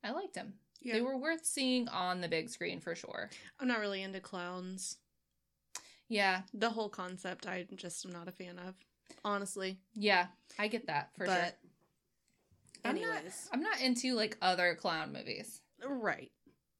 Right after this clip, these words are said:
Speaker 1: Like, It, that's where I,
Speaker 2: That's
Speaker 1: that's,
Speaker 2: it.
Speaker 1: that's it.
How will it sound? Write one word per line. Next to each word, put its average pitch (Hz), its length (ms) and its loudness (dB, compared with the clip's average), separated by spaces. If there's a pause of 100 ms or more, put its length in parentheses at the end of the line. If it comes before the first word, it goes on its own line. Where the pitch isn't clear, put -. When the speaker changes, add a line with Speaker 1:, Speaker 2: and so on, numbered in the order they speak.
(140)
Speaker 1:
Like, - 320 0 (720)
It, 226 340 4 (440)
that's 175 360 6
where 175 160 -2
I, - 220 -2
Speaker 2:
That's 196 380 -2
Speaker 1:
that's, - 40 -4
Speaker 2:
it. 208 260 2 (180)
Speaker 1:
that's 190 260 4
it. - 960 2